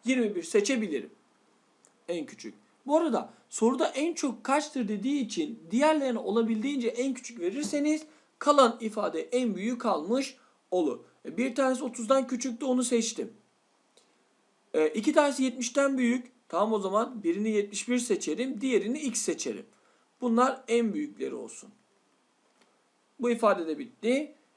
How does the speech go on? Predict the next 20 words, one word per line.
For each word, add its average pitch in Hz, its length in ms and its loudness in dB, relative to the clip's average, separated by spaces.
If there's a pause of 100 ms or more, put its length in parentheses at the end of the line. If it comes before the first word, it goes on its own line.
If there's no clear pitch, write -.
(140)
E, 233 240 8
geriye 226 440 2
kalan 254 240 2
sayıları 247 420 4
ben 247 140 2
ne 262 60 0
seçebilirim? 226 840 -2 (480)
Otuz, 247 460 2 (380)
otuz 196 420 -2
bir 269 120 2
şeklinde 190 520 -2
seçilebilir. 180 1300 -2 (320)
Peki 190 280 -2
bunları 208 320 0
toplarsak 202 840 2 (1500)
kaça 180 240 0
eşitleyeceğim? 208 760 0 (360)
İki 196 200 -6
yüz 180 140 -2
otuz 233 460 0